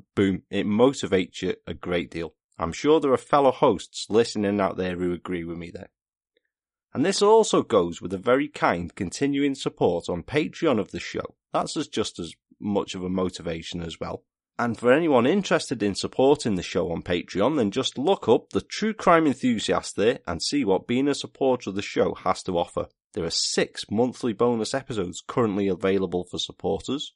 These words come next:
with a seventh coming in just a couple of days, plus other stuff should you be interested. And if you are, then all details can be found in the show notes alongside the show's social media links. First, a word from this week's sponsor.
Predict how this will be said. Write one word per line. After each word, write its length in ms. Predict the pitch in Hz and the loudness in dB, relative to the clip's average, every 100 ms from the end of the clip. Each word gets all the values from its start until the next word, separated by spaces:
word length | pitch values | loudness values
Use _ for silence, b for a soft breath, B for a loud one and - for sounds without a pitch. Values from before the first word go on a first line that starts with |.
| - | -12
with 140 | 92 | -10
a 40 | 92 | -8
seventh 680 | - 196 180 90 123 - | -4 -4 -2 -2 -4 -6
coming 380 | - 165 95 113 | -4 -2 0 -4
in 160 | 110 92 | -4 -4
just 260 | 113 - 92 | -4 -8 -8
a 40 | |
couple 340 | - 127 127 | -4 -4 -2
of 80 | 107 | -4
days, 400 | 90 87 76 - _ _ | -2 -6 -10 -20 _ _
plus 200 | - 113 | -8 -4
other 180 | 175 175 | -2 -2
stuff 320 | - - 98 | -4 -2 -4
should 260 | - 107 90 | -2 -6 -6
you 60 | |
be 160 | 92 92 | -4 -4
interested. 600 | 90 - 85 - 98 80 _ _ _ _ | -4 -6 -10 -6 -8 -8 _ _ _ _
And 100 | 95 | -4
if 160 | 92 - | -4 -2
you 140 | 117 | 0
are, 320 | 151 92 143 - _ - | 2 4 2 0 _ -4
then 120 | 107 | 0
all 160 | 156 | 2
details 520 | 160 170 123 87 113 - | 0 -4 -2 0 0 -2
can 160 | 101 | -6
be 100 | 92 | -6
found 320 | - 120 98 | 0 0 0
in 80 | 92 | -4
the 100 | 87 | -8
show 300 | - - 151 | -4 0 2
notes 440 | 120 104 117 - - | 2 2 0 -6 -14
alongside 580 | - 87 107 92 101 95 | -8 -2 -2 -2 -4 -4
the 80 | 98 | -8
show's 420 | - 104 98 90 | -4 -2 -2 -2
social 320 | - 101 - | -4 -4 -2
media 340 | 95 95 85 87 | -2 -2 -2 -4
links. 360 | 85 - - - _ _ _ _ _ _ _ _ _ _ _ _ _ _ _ _ - | -6 -10 -20 -20 _ _ _ _ _ _ _ _ _ _ _ _ _ _ _ _ -6
First, 320 | 147 156 - | -2 -2 0
a 60 | 135 | 2
word 300 | 110 110 - | 6 4 2
from 180 | 98 | -4
this 220 | 104 113 - | -4 -4 -4
week's 240 | 110 - | -4 -4
sponsor. 500 | - 90 87 - | -2 -2 -2 -6